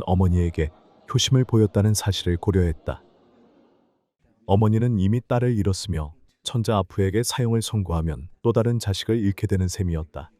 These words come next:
따라서 항소심 법원은 천자아프에게 무기징역을 선고했다. 이 판결은 일부 대중의 분노를 불러일으켰으며 보험 사기를 위해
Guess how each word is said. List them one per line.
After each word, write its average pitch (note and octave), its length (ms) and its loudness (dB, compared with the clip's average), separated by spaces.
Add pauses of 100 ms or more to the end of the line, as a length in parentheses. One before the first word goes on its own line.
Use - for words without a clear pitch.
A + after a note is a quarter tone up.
(540)
따라서 G#2+ 320 4
항소심 B2 500 2
법원은 E2+ 460 2 (200)
천자아프에게 G2 920 2
무기징역을 G2 680 2
선고했다. F#2 680 -2 (1300)
이 G#2 100 0
판결은 A2 680 -2
일부 A2+ 300 2
대중의 A#2+ 400 -2
분노를 A#2 480 -2
불러일으켰으며 G2+ 960 -2 (520)
보험 A#2+ 300 2
사기를 A2+ 460 -2
위해 E2+ 280 -2